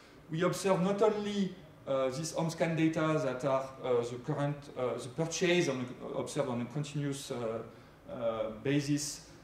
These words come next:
about all the, the, the food products that people purchase to consume at home, but we also observe what people co-, uh, consume, purchase and consume outside the home. So for example, typically for snacks and junk food, they don't, they don't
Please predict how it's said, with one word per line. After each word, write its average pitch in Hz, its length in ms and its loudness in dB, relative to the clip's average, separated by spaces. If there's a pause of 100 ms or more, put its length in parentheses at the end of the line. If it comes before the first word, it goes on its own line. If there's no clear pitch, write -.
(160)
about 131 320 2
all 165 200 4
the, 143 160 2 (220)
the, 123 120 -4 (120)
the 123 100 -6 (120)
food 180 280 -2
products 156 300 6
that 123 160 -2
people 143 260 -2
purchase 139 460 -2
to - 80 -8
consume 135 380 -2
at 123 120 -2
home, 240 200 2
but 151 180 0
we 175 80 2
also 202 480 6 (360)
observe 175 400 4
what 151 120 2
people 165 280 0
co-, - 180 -2
uh, 127 360 -2
consume, 190 480 0 (240)
purchase 160 360 4
and 147 140 2
consume 160 380 0
outside 151 380 2
the 120 60 -4
home. - 200 -6
So - 140 -14
for 123 160 -6
example, 139 360 0 (340)
typically 160 480 0
for 135 180 0
snacks 175 640 2
and 135 260 -6
junk 143 200 0
food, 208 320 0 (440)
they 131 80 -6
don't, 151 200 0 (160)
they 127 120 -6
don't 147 200 -2